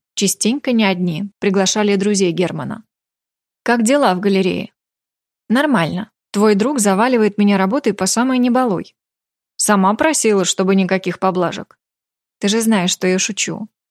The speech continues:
Мне очень нравится работать с Никитой. И жена у него прелесть. Кстати, она дала мне рецепт своих знаменитых маффинов». «Ха! Я уже у Ника взял». Никита Барданов владел галереей, куда я пригласил его работать.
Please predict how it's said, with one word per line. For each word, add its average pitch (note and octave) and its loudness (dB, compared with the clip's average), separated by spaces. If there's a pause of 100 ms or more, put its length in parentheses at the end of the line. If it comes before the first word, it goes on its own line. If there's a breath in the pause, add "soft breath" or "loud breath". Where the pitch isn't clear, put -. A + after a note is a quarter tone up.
Мне G#3 2
очень G3 0
нравится G3+ -2
работать F#3+ -2
с - -2
Никитой. F#3+ -4 (600)
И G3 4
жена G3 2
у B3 2
него G#3+ 2
прелесть. F#3 -2 (180)
Кстати, - -2
она D4 2
дала C4+ 2
мне C#4 0
рецепт A#3+ -2
своих A#3 0
знаменитых A3+ 0
маффинов». - -6 (420)
«Ха! - -2 (320)
Я A3 4
уже A3 0
у A#3 2
Ника G#3+ -2
взял». - -6 (920)
Никита G#3 0
Барданов A#3+ -2
владел A3 0
галереей, B3 -2 (140)
куда F#3 0
я F3+ 0
пригласил F#3+ 0
его F#3+ 0
работать. G3 -4